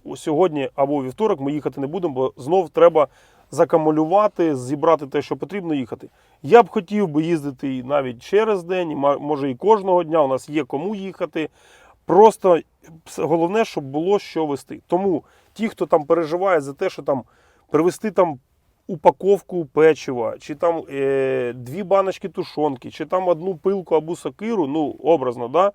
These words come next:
І це дуже мало? Ні, це не мало. Якщо кожен допоможе хоча б чимось,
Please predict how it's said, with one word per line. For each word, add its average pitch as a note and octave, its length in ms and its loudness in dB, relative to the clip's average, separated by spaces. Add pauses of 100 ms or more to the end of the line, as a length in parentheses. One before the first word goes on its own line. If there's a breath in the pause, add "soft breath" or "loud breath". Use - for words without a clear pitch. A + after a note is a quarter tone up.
(380 soft breath)
І D3+ 100 -2
це F#3+ 160 0
дуже E3+ 260 0
мало? F3+ 500 2
Ні, D#3+ 200 -4
це F3+ 200 -2
не F#3 100 0
мало. B2 340 -2 (720)
Якщо D#3+ 380 0
кожен D#3 480 2 (420)
допоможе D3+ 580 -2
хоча C3+ 300 -4
б A2+ 100 -10
чимось, A3 520 -10